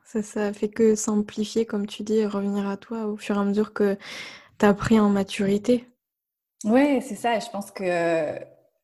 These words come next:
Speaker 2: après, euh, c'est juste revenir un petit peu à ce que, à ce qui me faisait kiffer quand j'étais petite et de me dire que, et si c'était ça, en fait, ma vie, et si je pouvais en faire, euh, tous les jours quelque chose de,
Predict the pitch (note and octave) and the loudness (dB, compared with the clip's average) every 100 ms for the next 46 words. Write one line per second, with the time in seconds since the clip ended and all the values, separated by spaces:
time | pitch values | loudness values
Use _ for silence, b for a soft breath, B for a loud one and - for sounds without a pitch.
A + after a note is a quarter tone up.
0 | - - F#3+ - A3 A3 F#3 F3 - - | -8 -4 -4 -2 2 2 2 0 -4 -12
1 | _ _ - - G3+ F#3+ A#3+ - A3 G3 | _ _ -18 -6 -4 -2 -4 -2 -2 0
2 | A3+ A3+ F#3+ - F#3+ A3+ G#3 F#3 - - | 0 0 -4 -8 -8 -2 -2 -2 -10 -8
3 | F#3+ F#3 F3 - F3+ - G3+ F3+ G3 F#3 | -4 -2 -2 -4 -6 -8 -8 -6 -4 -4
4 | F3+ - G3+ G3 F3+ F#3 E3+ F3+ - G#3+ | -6 -10 -8 -6 -6 -6 -4 -6 -6 -12
5 | - - - F#3+ F#3 F3+ G3+ G#3 - F#3 | -14 -14 -6 -4 -2 -2 -2 -4 -6 -6
6 | F#3 F#3 A#3+ B3 A3+ F#3 F3+ G#3+ G#3 G#3 | -4 -4 -6 -6 -4 -4 -4 -6 -6 -8
7 | G#3 F3+ F#3 G#3+ F#3+ G3+ G3+ - F#3 F#3 | -6 -6 -6 -6 -8 -10 -14 -12 -10 -8
8 | F#3 G3+ G3+ F#3+ E3 E3 B B B _ | -8 -6 -6 -4 -6 -6 B B B _
9 | - A3+ G#3 A3+ - G3+ G3 G3+ A3 A3 | -2 0 0 -2 -2 -4 -4 -6 -4 -4
10 | F#3+ | -6